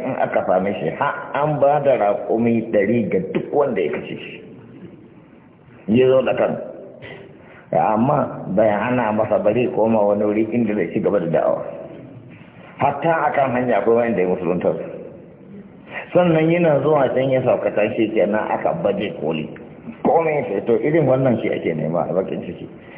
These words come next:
Ba wai tun da an dame ni, tun da an sa min ido shi kenan na yi shiru. Ka yi shiru ka bar masa wurin. Sai dai in ba gaskiya kake ba. Kal hazani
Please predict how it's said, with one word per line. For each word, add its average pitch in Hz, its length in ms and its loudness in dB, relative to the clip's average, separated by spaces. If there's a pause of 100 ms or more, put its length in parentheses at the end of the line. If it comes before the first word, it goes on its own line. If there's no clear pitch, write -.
(300)
Ba 123 80 6 (160)
wai 175 180 2
tun 190 200 2
da 156 160 4
an 170 160 0
dame 160 340 2
ni, 151 100 2
tun 170 160 -2
da 143 220 4
an 160 80 0
sa 156 160 4
min 156 180 0
ido 143 220 2
shi 135 240 -4
kenan 113 240 4
na 127 160 4
yi 123 160 0
shiru. - 320 -2 (960)
Ka 90 160 0
yi 104 160 0
shiru 113 240 2
ka 95 100 -4
bar 113 140 2
masa 131 240 0
wurin. 110 220 2 (720)
Sai 131 120 2
dai 131 120 4
in 123 80 2
ba 87 160 4
gaskiya - 320 -2
kake - 240 -8
ba. - 80 -6 (1900)
Kal 139 140 4
hazani 165 640 2